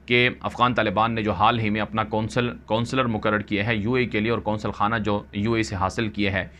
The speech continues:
इसके बाद काफ़ी मामलात तालिबान और यूएई के बीच तब्दील हो रहे हैं और तेज़ हो रहे हैं। तो अच्छी बात है, अरबों के साथ तालिबान की दोस्तियाँ बढ़ रही हैं और अरब दुनिया और तालिबान के बीच राब्ते बहाल हो रहे हैं और इससे अफ़गानिस्तान के इस्तेहकाम में मदद मिलेगी, अफ़गानिस्तान के अंदर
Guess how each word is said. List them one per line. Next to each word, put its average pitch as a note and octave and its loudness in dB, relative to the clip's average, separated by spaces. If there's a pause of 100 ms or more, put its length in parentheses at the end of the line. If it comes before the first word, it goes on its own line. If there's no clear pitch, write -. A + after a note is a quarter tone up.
(260)
इसके B2+ 0
बाद A2 4
काफ़ी A2+ 2
मामलात G2+ 2
तालिबान G2+ 2
और G2+ -2
यूएई A#2 2
के G#2+ 0
बीच A#2 -2
तब्दील G2 -2
हो G2 -2
रहे G2+ 0
हैं B2+ 2
और C#3+ 0
तेज़ A2+ 0
हो F#2+ -2
रहे F2+ -2
हैं। E2+ -6 (340)
तो - 0
अच्छी F#3 0
बात C#3+ 6
है, B2+ 4
अरबों A#2+ 2
के C3 0
साथ A#2+ 4
तालिबान G#2 0
की G#2+ -4
दोस्तियाँ G2+ -2
बढ़ F#2+ 0
रही A#2+ 2
हैं G#2+ 0 (260)
और G#2+ 2
अरब B2 4
दुनिया A#2 2
और G#2+ 0
तालिबान G2+ 0
के A2 -2
बीच G#2+ -2
राब्ते G#2 -2
बहाल G#2 2
हो A2+ 0
रहे A2 0
हैं G2+ -4 (200)
और D3 4
इससे D#3+ 0
अफ़गानिस्तान A#2+ 0
के B2 -6
इस्तेहकाम G#2+ -2
में G#2+ -2
मदद G2 -2
मिलेगी, B2 0
अफ़गानिस्तान G#2 -2
के G#2 -4
अंदर G#2 -2